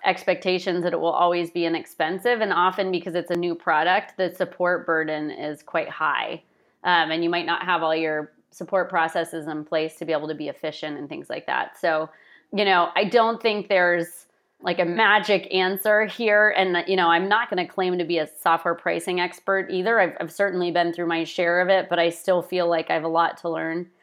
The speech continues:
There's a great blog called Price Intelligently that's worth checking out if you're really interested in the topic. I've read a lot of their stuff in the past. Um, but it's basically thinking through, like,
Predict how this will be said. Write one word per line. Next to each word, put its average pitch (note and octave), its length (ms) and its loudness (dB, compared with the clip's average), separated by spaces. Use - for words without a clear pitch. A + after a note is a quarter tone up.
There's A3+ 220 2
a C#4 80 6
great G3 400 0
blog E3+ 380 2
called E3+ 260 -4
Price E3+ 400 -4
Intelligently E3+ 1040 -4
that's E3+ 240 -6
worth E3 240 -4
checking D#3+ 400 -6
out D#3+ 220 -4
if D#3+ 120 -8
you're D#3 100 -8
really D3+ 220 -4
interested D#3 460 -10
in D#3+ 160 -6
the E3 300 -8
topic. E3 360 -4
I've D#3+ 120 -4
read D#3+ 160 -2
a D#3 40 -2
lot D#3+ 280 -2
of C#3+ 80 -6
their E3 160 -4
stuff - 340 -6
in F#3 80 -4
the F3+ 120 -6
past. G3+ 500 -4
Um, G3 200 2
but A3+ 120 4
it's A3+ 160 2
basically A#3 600 0
thinking G3 480 -4
through, G3 360 -2
like, E3+ 260 0